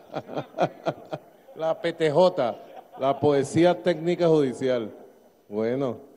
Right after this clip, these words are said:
excelente, bueno, para que ustedes vean los valores que tiene Venezuela. Una belleza, y me llega aquí uno de los libros, bueno, bonitos también. Esta es una iniciativa de Pepe Rangel,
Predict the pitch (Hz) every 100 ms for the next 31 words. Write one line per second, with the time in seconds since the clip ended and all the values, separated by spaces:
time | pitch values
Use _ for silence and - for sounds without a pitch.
0 | _ _ - 104 - - 107 110 127 127
1 | 113 98 98 120 98 - 110 110 - 135
2 | 147 151 156 151 131 127 139 147 135 131
3 | 139 143 131 107 127 135 131 - - _
4 | _ _ _ _ _ _ _ _ _ 110
5 | 131 123 110 120 127 - 127 123 113 107
6 | - 113 120 131 151 170 170 175 180 190
7 | 180 151 143 151 160 190 185 - - _
8 | _ _ _ _ _ _ _ 113 165 131
9 | 127 143 202 165 - 120 139 175 147 -
10 | - - _ _ _ _ _ _ _ _
11 | _ _ _ _ _ _ _ - 120 -
12 | 160 170 175 185 156 160 147 147 180 208
13 | - - 147 143 - 175 190 202 190 170
14 | 139 143 156 127